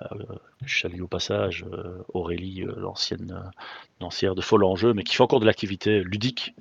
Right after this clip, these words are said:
mais plutôt dans le cadre associatif, et cetera. Euh, sinon, euh, il y a,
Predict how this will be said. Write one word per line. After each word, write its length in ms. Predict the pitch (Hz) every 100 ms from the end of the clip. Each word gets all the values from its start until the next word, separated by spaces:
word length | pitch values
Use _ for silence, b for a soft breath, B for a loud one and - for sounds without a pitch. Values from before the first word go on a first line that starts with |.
| _
mais 60 | -
plutôt 320 | - 117 95
dans 100 | 92
le 60 | 90
cadre 240 | 110 92
associatif, 540 | 90 - - - 107 -
et 40 |
cetera. 320 | - - 117 - B B B B _ -
Euh, 580 | 104 101 98 98 95 95
sinon, 1500 | 87 - - - - 104 98 101 107 117 120 120 123 120 107
euh, 840 | 101 98 95 98 98 95 95 92 98
il 140 | 101 98
y 80 |
a, 120 | 90